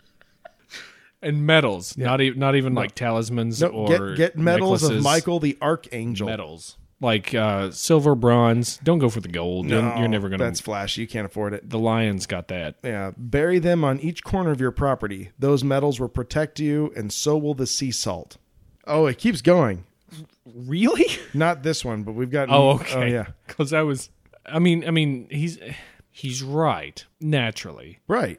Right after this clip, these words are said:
Speaker 1: If you got a ghost problem, you're gonna go for the salt, but that's gonna piss it off. <laughs>
Speaker 2: Yeah, and you gotta get the medals of the, uh,
Speaker 1: The,
Speaker 2: the,
Speaker 1: the
Speaker 2: the
Speaker 1: boat.
Speaker 2: boat angel. <laughs> "You can ask a priest to bless your house.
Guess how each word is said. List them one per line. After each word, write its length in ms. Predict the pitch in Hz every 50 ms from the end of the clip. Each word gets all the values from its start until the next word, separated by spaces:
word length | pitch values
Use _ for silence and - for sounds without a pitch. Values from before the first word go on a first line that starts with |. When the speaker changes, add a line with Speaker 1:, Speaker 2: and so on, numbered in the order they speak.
| _ _
Speaker 1:
If 220 | - 104 - -
you 100 | 95 95
got 180 | 107 117 117 127
a 60 | 139
ghost 300 | 151 165 185 190 - -
problem, 600 | - 151 135 127 123 120 117 117 117 117 117 - - -
you're 160 | 110 101 95
gonna 220 | 101 107 101 104 101
go 140 | 104 104
for 140 | 110 - -
the 80 | 120 117
salt, 540 | - - - 165 160 156 113 98 - - - _ _ _ _ _ _ _ _ _ _ -
but 540 | 135 156 165 131 104 98 92 - - - _ _ _ _ -
that's 200 | - - - -
gonna 240 | - 98 90 92 98
piss 300 | - - 107 113 117 -
it 120 | 151 151 165
off. 300 | 190 220 220 170 127 -
<laughs> 140 | - 165 143
Speaker 2:
Yeah, 280 | 135 135 156 175 180 147
and 160 | 127 123 131 131
you 100 | 135 131
gotta 240 | 123 135 151 165 156
get 240 | 151 170 175 -
the 100 | - 143
medals 600 | 135 131 127 131 135 135 135 143 151 160 160 143 143
of 160 | 147 139 123
the, 220 | 123 135 131 131
uh, 100 | 135 135 139 143
Speaker 1:
The, 0 |
Speaker 2:
the, 180 | 120 107 110
Speaker 1:
the 140 | 110 117 120
Speaker 2:
the 60 | 147 139
Speaker 1:
boat. 280 | - 151 160 175 170 -
Speaker 2:
boat 40 |
angel. 460 | 139 135 131 127 120 120 127 135 123 101 - - - - - - - - - _ _ -
<laughs> 640 | _ _ _ _ _ _ _ _ _ _ _ _ _
"You 140 | - - 113
can 160 | - - 107 113
ask 220 | 110 107 - -
a 40 | 107
priest 320 | - - - 147 175 - -
to 40 | 135
bless 300 | 104 110 101 98 - -
your 100 | - 98
house. 460 | 101 113 104 113 139 160 - - -